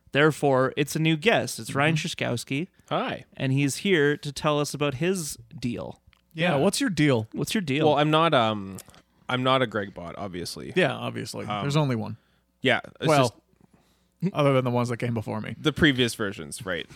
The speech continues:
Speaker 2: Yeah.
Speaker 1: Wait, hold on. <laughs> You're not just getting upgraded, they're demolishing and building new robots each time?
Speaker 2: Yeah, what did you think
Speaker 1: I
Speaker 2: was
Speaker 1: thought you were
Speaker 2: happening?
Speaker 1: just getting upgraded.
Speaker 2: No, it's hardware updates, not
Speaker 1: Oh,
Speaker 2: software.
Speaker 1: shit.
Speaker 2: Yeah.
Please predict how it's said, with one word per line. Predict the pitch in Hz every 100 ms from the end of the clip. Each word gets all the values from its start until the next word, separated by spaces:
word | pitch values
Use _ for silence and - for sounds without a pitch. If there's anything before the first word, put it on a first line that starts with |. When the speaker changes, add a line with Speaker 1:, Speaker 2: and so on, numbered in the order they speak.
| - - _ -
Speaker 2:
Yeah. | 123 _ _ - - -
Speaker 1:
Wait, | - 160 -
hold | 220 123
on. | - -
<laughs> | 906 932 807 - _ - _ _ _ - - - -
You're | 214
not | 233
just | 175 170
getting | 196 165 156
upgraded, | 139 139 180 185 202
they're | 156 151
demolishing | 139 139 135 139 147 - 165 156
and | 131
building | 131 135 139 135
new | 131
robots | 127 127 127 151 139
each | 143 -
time? | 151
Speaker 2:
Yeah, | 233
what | 165 127 226
did | 285 175
you | 170 285
think | - 139 127
Speaker 1:
I | 175
Speaker 2:
was | 220
Speaker 1:
thought | 320
you | 277
were | 302
Speaker 2:
happening? |
Speaker 1:
just | 285 262
getting | 320
upgraded. | 311 359 - 214 160 127 120
Speaker 2:
No, | 156 190 175
it's | 170
hardware | - 170 196 175 143 131
updates, | 120 120 - 117 113
not | 139 139
Speaker 1:
Oh, | 190 175
Speaker 2:
software. | 120 104
Speaker 1:
shit. | 196 220 165 -
Speaker 2:
Yeah. | 139